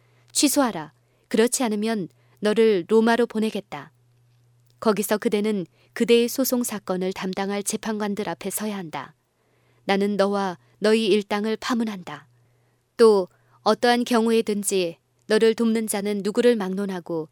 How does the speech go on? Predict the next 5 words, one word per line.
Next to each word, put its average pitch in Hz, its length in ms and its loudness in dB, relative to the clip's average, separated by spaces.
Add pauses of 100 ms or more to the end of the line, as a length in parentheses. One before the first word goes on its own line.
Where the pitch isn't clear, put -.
(320)
교회에서 190 640 2
내어 202 280 2
쫓겠다."라고 - 1500 -6
그는 202 300 -4
부르짖었다. 190 760 -8